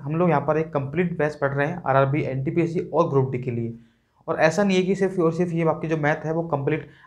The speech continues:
आरआरबी और एनटीपीसी के लिए। देखो, मैथ यहाँ पर मैथ ही होती है और मैं कंप्लीट कोर्स जो है आपको कवर करवा रहा हूँ, कंप्लीट मैथ आपको यहाँ पर पढ़ा रहा हूँ। तो आप एसएससी की तैयारी कर रहे हो, चाहे आप बैंक की, चाहे आप लोग कोई भी स्टेट लेवल की, पटवारी वगैरह,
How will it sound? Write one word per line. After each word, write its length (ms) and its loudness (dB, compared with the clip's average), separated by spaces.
आरआरबी 340 2
और 160 4
एनटीपीसी 440 0
के 140 0
लिए। 260 0
देखो, 200 -4
मैथ 320 4
यहाँ 120 2
पर 120 2
मैथ 300 0
ही 40 -2
होती 240 0
है 80 0
और 220 -2
मैं 180 0
कंप्लीट 540 -2
कोर्स 280 4
जो 60 2
है 60 2
आपको 180 2
कवर 240 4
करवा 220 4
रहा 100 4
हूँ, 140 0
कंप्लीट 400 2
मैथ 260 0
आपको 160 0
यहाँ 120 0
पर 60 -2
पढ़ा 160 0
रहा 120 -2
हूँ। 180 -4
तो 40 -2
आप 220 2
एसएससी 300 -2
की 60 0
तैयारी 200 4
कर 80 2
रहे 100 2
हो, 40 -4
चाहे 120 2
आप 80 -8
बैंक 240 2
की, 140 -4
चाहे 180 0
आप 100 -10
लोग 140 -4
कोई 120 4
भी 180 0
स्टेट 280 -4
लेवल 180 4
की, 160 -2
पटवारी 420 2
वगैरह, 380 2